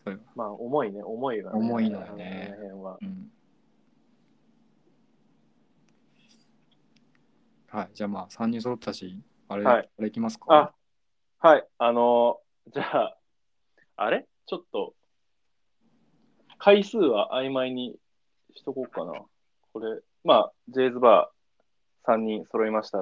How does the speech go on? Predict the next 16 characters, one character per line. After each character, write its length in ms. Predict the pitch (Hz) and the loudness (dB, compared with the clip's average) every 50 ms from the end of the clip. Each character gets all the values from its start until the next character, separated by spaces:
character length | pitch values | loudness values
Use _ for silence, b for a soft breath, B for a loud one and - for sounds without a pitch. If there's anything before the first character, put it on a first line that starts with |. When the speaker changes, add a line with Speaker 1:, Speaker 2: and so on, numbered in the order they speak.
| 85 | -4
Speaker 2:
え 120 | 95 95 98 | -2 -4 -4
ー 60 | 98 | -4
と、 360 | - 107 98 95 92 90 - - - - _ _ _ _ _ _ _ _ _ _ _ _ _ _ _ _ _ _ _ _ _ _ _ _ _ | -2 -2 0 0 0 -2 -4 -6 -10 -18 _ _ _ _ _ _ _ _ _ _ _ _ _ _ _ _ _ _ _ _ _ _ _ _ _
い 60 | 135 | 4
ら 60 | 139 135 | 4 4
っ 40 | |
し 100 | 135 - | 6 8
ゃ 40 | 170 | 8
い 20 | 160 | 8
ま 80 | 165 | 8
せ、 80 | 160 - | 6 4
こ 100 | - 113 | -2 -2
ん 40 | 110 | 0
ば 100 | 110 107 | 2 2
ん 60 | 107 | 2
は。 140 | 107 104 | 0 -2